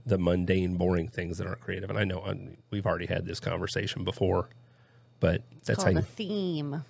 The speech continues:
Speaker 1: It's
Speaker 2: We have
Speaker 1: a
Speaker 2: a
Speaker 1: theme.
Speaker 2: theme running through these episodes.
Speaker 1: Mm, motif.
Speaker 2: Yes.
Speaker 1: Okay.
Speaker 2: And, um, you know, our strongest theme is being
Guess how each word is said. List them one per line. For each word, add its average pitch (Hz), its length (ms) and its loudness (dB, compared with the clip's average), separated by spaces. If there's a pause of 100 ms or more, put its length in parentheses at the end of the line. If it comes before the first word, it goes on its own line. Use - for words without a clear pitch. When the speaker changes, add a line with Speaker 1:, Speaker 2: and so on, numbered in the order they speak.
Speaker 1:
It's - 80 -16
Speaker 2:
We 170 60 -6
have - 80 -2
Speaker 1:
a 185 40 2
Speaker 2:
a - 40 0
Speaker 1:
theme. - 160 0
Speaker 2:
theme 190 480 2
running 196 480 0
through 190 260 -4
these 165 240 -4
episodes. 117 800 -4
Speaker 1:
Mm, 85 300 -2 (100)
motif. - 560 -2 (160)
Speaker 2:
Yes. - 520 -2 (220)
Speaker 1:
Okay. 135 240 0 (420)
Speaker 2:
And, 202 560 2
um, 160 640 2 (480)
you 190 80 -6
know, 185 160 0
our 151 160 0
strongest 220 480 -2
theme 180 320 0
is 170 340 0 (260)
being 175 600 -2